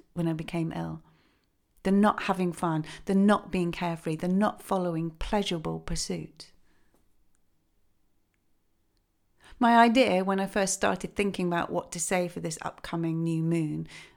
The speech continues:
was a list of what has helped me over the years when I have been in self-isolation stroke housebound.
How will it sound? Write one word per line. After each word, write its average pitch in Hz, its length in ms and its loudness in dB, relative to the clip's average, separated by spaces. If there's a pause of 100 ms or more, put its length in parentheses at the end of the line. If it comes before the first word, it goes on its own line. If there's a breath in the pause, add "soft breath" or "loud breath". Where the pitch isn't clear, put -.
was 175 160 -4
a 180 60 2
list 196 400 0
of 170 160 -4
what 175 140 -6
has 170 160 -8
helped - 360 -2
me 165 160 0
over 165 160 -4
the 165 140 -6
years 160 480 -4
when 165 120 -2
I 160 100 -2
have 160 200 -4
been 165 180 -4
in 156 260 -2
self-isolation 160 1080 -6
stroke - 340 -10
housebound. 156 680 -10